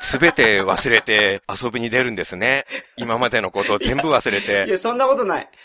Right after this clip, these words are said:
Speaker 2: 僕は特別その忘れっぽいんで。
Speaker 1: あー、そうだったんですね。
Speaker 2: そうです。
Speaker 1: なるほど。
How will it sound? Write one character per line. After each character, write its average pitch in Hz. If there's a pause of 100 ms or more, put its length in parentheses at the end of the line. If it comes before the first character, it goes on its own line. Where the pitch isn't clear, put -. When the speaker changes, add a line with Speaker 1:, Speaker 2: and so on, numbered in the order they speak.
(160)
Speaker 2:
僕 277
は 302
特 277
別 269
そ 247
の 233
忘 226
れ 220
っ 180
ぽ 185
い 156
ん 113
で。 92 (380)
Speaker 1:
あ 78
ー、 71
そ 107
う -
だ 113
っ -
た 85
ん 62
で 62
す -
ね。 78
Speaker 2:
そ -
う -
で 98
す。 - (420)
Speaker 1:
な -
る 67
ほ -
ど。 67